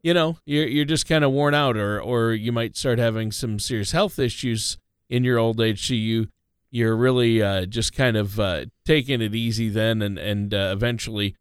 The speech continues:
not going at all anymore. So, uh, I get that. I, I, I can see how that would be, uh, and you've seen that happen over the years with your clients. I know,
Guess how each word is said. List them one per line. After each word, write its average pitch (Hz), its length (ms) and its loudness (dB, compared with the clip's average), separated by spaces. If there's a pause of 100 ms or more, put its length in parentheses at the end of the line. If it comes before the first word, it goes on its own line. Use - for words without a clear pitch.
(160)
not 175 280 0
going 120 300 2
at 127 80 2
all 180 260 4
anymore. 87 340 -6
So, 185 460 2 (340)
uh, 120 260 2
I 180 160 2
get 160 380 0
that. 135 340 2
I, 147 200 2
I, 151 240 0 (160)
I - 40 -2
can 143 180 -2
see 190 320 0
how 156 160 4
that 135 240 4
would 117 200 -2
be, 120 400 2
uh, - 80 -6
and 113 200 0
you've 175 220 2
seen 190 360 0
that 101 220 0
happen 107 540 -4
over 123 320 0
the 107 120 0
years 117 360 2
with 104 260 -4
your 92 120 -8
clients. 139 520 -2
I 95 140 -4
know, 95 300 -2